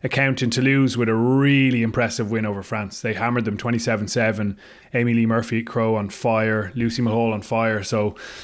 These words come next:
that bodes well for the weekend, uh, ahead. They're playing again around seven P M Irish time on Friday, then again on Saturday in their, their third pool game. And it's a huge weekend because they can clinch Olympics qualification. And after all the doom and gloom in, in women's rugby, I think that'll be a,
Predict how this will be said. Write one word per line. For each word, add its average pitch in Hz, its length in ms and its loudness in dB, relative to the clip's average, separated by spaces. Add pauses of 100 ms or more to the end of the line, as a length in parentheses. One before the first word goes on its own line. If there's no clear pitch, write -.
(160)
that 147 180 2
bodes 160 240 4
well 151 180 6
for 143 80 -2
the 143 80 4
weekend, 131 560 2
uh, 127 260 -4
ahead. 123 360 0
They're 117 260 2
playing 131 280 0
again 120 600 0 (640)
around 123 220 2
seven 131 280 2
P 131 120 0
M 120 120 2
Irish 120 220 0
time 117 180 0
on 107 80 -2
Friday, 113 540 0 (300)
then 113 120 -2
again 113 200 0
on 107 60 -2
Saturday 110 400 -2
in 107 100 -4
their, 104 180 -4
their - 220 -10
third 117 280 -4
pool 107 160 -4
game. 107 240 -4
And 110 80 -2
it's 117 140 -4
a - 20 -4
huge 127 300 2
weekend 107 280 -2
because 110 220 -4
they 123 120 2
can 110 460 -2 (360)
clinch 131 360 -2
Olympics 123 420 -2
qualification. 143 680 0
And 120 160 2
after 127 480 -2 (480)
all 165 140 4
the 165 80 4
doom 156 180 4
and 143 100 2
gloom 147 240 4
in, 127 140 2
in 139 160 -2
women's 135 260 2
rugby, 131 340 4
I 117 40 2
think 120 160 0
that'll 117 160 2
be 117 160 2
a, 110 100 -2